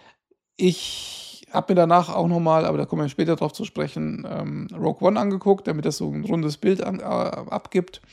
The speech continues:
Und dann eben Staffel zwei, die ich ja noch nicht kannte. Äh, da f-, ist so ein bisschen wie bei House of the Dragon. Staffel zwei fand ich nicht mehr ganz so stark.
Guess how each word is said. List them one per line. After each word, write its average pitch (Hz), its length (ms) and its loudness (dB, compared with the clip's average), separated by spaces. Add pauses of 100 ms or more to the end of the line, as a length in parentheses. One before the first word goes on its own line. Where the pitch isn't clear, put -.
(360)
Und 175 160 2
dann 185 160 6
eben 196 240 4
Staffel 175 340 0
zwei, 156 340 2
die 170 80 -2
ich 151 100 -6
ja 160 80 0
noch 147 100 -2
nicht 208 180 0
kannte. 208 540 0 (600)
Äh, 170 200 4
da 156 280 6
f-, - 360 -8
ist 175 120 -4
so 180 60 2
ein 160 40 -8
bisschen 208 260 2
wie 185 80 2
bei 170 320 4
House 185 240 4
of 160 80 -4
the 165 140 -4
Dragon. 180 280 -2
Staffel 170 360 -4
zwei - 260 -2
fand 165 180 -6
ich 170 100 -6
nicht 180 140 -2
mehr 147 120 -2
ganz 185 220 -2
so 214 60 -6
stark. 185 440 0